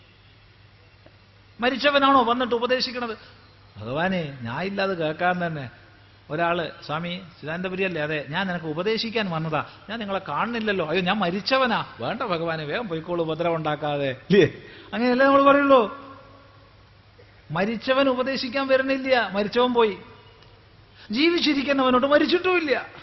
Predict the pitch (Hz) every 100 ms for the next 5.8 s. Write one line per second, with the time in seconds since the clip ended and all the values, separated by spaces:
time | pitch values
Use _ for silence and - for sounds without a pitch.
0 | - - - - _ _ - - _ 262
1 | 269 311 311 311 294 269 247 294 302 220
2 | 240 277 311 294 285 240 254 277 262 247
3 | 269 269 240 254 262 302 269 185 - -
4 | - - _ - - - 190 180 226 208
5 | 220 208 208 196 185 185 156 147